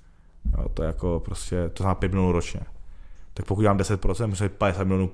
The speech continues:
padesát milionů portfolio. Jo, takže proč dělám Patreon? Protože to je pro mě jako snazší cesta, než to mít v těch investicích. A je to jako,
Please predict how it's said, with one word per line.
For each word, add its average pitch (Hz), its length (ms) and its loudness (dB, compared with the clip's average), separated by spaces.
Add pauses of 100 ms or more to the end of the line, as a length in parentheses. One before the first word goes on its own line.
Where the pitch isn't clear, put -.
padesát 92 200 2
milionů 92 220 2
portfolio. 90 480 -2 (1080)
Jo, 90 120 2
takže 92 220 0
proč 110 360 2
dělám 104 300 4
Patreon? 113 340 0
Protože 95 240 0
to 95 80 -2
je 98 40 4
pro 92 140 0
mě 95 60 0
jako 92 180 -2
snazší 95 320 -4
cesta, 90 340 -8
než 82 140 -10
to - 80 -8
mít 87 80 -6
v - 60 -14
těch 95 120 -12
investicích. 90 560 -10 (720)
A 92 60 0
je 92 80 2
to 95 120 2
jako, 95 320 2